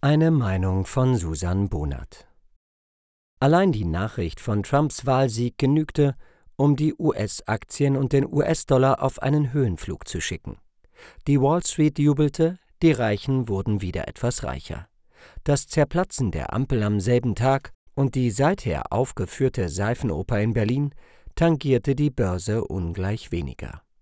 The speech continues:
Warum auch? Längst hängen das Gros des deutschen Kapitals am Gängelband diverser U-S-Oligarchen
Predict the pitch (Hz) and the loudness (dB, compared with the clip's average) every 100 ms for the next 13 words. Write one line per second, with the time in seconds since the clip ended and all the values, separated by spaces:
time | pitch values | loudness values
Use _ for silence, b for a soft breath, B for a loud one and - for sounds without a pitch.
0 | _ _ _ _ - 160 156 139 - - | _ _ _ _ 0 2 2 0 -2 -10
1 | - _ _ _ _ _ _ _ _ 156 | -14 _ _ _ _ _ _ _ _ 2
2 | 175 175 - 143 135 131 131 - - 131 | 2 2 -2 0 2 2 0 -2 -2 2
3 | 151 147 82 78 - 117 - 139 131 131 | 2 0 -4 -6 -2 0 0 -4 -4 -2
4 | 139 131 135 110 - 110 131 123 117 95 | -2 0 0 0 0 0 0 0 0 0
5 | 92 - 98 101 - - 135 98 92 85 | -2 -2 -2 -2 -6 -2 0 0 0 0
6 | 107 - 123 135 135 - 113 110 110 110 | -2 -2 -2 0 -2 0 0 0 0 0
7 | 113 131 | 0 -2